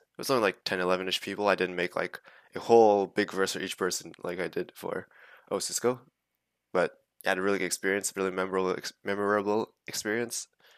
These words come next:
and great vibes all around from, like, everyone on the team, so, yeah, I gotta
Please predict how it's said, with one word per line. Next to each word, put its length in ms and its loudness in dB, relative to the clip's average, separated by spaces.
and 240 -12
great 220 0
vibes 340 2
all 120 2
around 260 -2
from, 200 -6
like, 240 -14
everyone 340 -4
on 80 -6
the 60 -10
team, 300 -6
so, 240 -6
yeah, 80 -8
I 40 -8
gotta 300 0